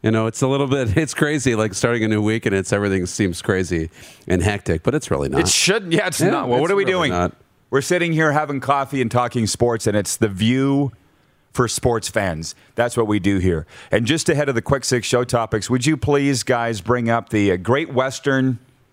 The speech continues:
Speaker 2: the Great Western's photo album from this, from the weekend? Um, this is what we do every Monday. And here we go. So this is where it started. Moose and I were together. We went to the Saskatchewan Rattlers game against the Guelph Nighthawks. And while the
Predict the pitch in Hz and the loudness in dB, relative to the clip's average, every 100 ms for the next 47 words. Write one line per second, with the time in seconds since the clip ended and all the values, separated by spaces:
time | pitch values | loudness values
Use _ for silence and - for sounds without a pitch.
0 | _ - 110 113 143 156 131 131 - 135 | _ -4 -2 0 0 0 -2 -2 -2 0
1 | 120 - - - 135 131 127 123 123 123 | 0 -4 -6 0 0 2 0 0 -2 -2
2 | 135 127 117 - - 127 117 135 135 135 | 0 -2 -4 -6 -2 0 0 0 0 0
3 | 135 123 - _ _ - 95 98 98 95 | -2 -6 -14 _ _ -4 0 2 0 -2
4 | 101 - 131 127 127 131 123 120 123 110 | -6 -4 -4 0 0 2 0 2 2 2
5 | 107 107 123 123 117 113 - _ - - | 0 0 0 0 -2 -4 -10 _ -20 -20
6 | _ _ - - _ _ _ - - - | _ _ -12 -12 _ _ _ -20 -20 -16
7 | - 113 117 117 131 143 135 113 117 139 | -4 -2 -2 -2 -2 -2 0 -2 -2 -2
8 | 127 151 147 135 131 - 120 117 113 143 | -2 -2 -2 0 0 0 -2 0 -2 -2
9 | - 131 123 123 117 107 190 214 147 139 | 0 0 0 2 0 0 0 0 0 -2
10 | - - - 123 135 135 127 - 120 117 | -6 -20 -6 -2 0 0 -2 -2 -2 -2
11 | 110 - 135 127 120 113 120 117 107 95 | -4 -2 -2 0 0 0 0 -2 -2 0
12 | 113 101 107 - 101 98 113 104 107 110 | 0 2 0 -2 -4 0 0 0 0 0
13 | 95 90 90 - 113 113 127 120 123 | 0 0 -2 -2 -2 0 0 0 -2